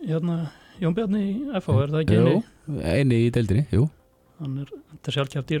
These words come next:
Speaker 1: þetta er dýrategund í útrýmingarhættu.
Speaker 2: Já, en sko, herru, a-, talandi um það, mér fannst ekkert eðlilega skrítið að svo Kevin Möller, markvörður Flensburg, örvhentan markmann. Það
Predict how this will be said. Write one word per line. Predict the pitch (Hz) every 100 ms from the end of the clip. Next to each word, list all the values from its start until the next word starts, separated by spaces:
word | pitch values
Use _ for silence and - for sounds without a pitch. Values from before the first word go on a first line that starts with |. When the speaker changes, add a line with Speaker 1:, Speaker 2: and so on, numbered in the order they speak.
| 196
Speaker 1:
þetta | 135 151
er | - _ -
dýrategund | 156 147 151 151
í | 151
útrýmingarhættu. | 147 147 139 135 147 147
Speaker 2:
Já, | 85 82 - - -
en | - 117
sko, | 135 135 120 - 110 120
herru, | 120 90
a-, | 92 -
talandi | 127 131 107
um |
það, | 117 85
mér | 98
fannst | 123 107
ekkert | 90 98
eðlilega | 226 107
skrítið | - 180 110
að | 101
svo | 101
Kevin | - 165 143 95
Möller, | 127 208 95 - -
markvörður | 107 - 110 98
Flensburg, | 139 - 92 - 139
örvhentan | 185 - 110 104
markmann. | 156 - - - -
Það | - 160